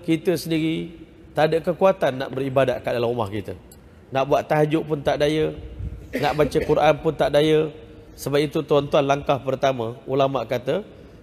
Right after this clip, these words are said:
kita kena buat mesyuarat dengan isteri kita, pukul berapa nak buat taklim. Di rumah kita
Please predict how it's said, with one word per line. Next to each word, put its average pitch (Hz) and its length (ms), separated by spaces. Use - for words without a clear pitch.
kita 135 320
kena 127 160
buat 127 240
mesyuarat 131 320
dengan 127 80
isteri 127 320
kita, 170 320
pukul 139 240
berapa 143 400
nak 120 160
buat 120 160
taklim. 107 320
Di 127 160
rumah 131 240
kita 127 240